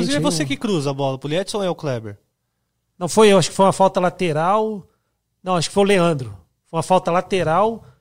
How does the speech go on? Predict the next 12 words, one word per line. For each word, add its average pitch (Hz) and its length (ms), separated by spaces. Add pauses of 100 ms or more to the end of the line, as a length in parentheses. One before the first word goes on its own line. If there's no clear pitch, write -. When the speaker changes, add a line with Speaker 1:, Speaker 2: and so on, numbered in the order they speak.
(240)
Speaker 2:
Acho - 120
que - 60
eu 170 60
bati 170 320
rápido, 175 360
o 185 40
Leandro 175 260
foi, 190 160
cruzou 175 440
e 196 80
acho - 120
que, - 80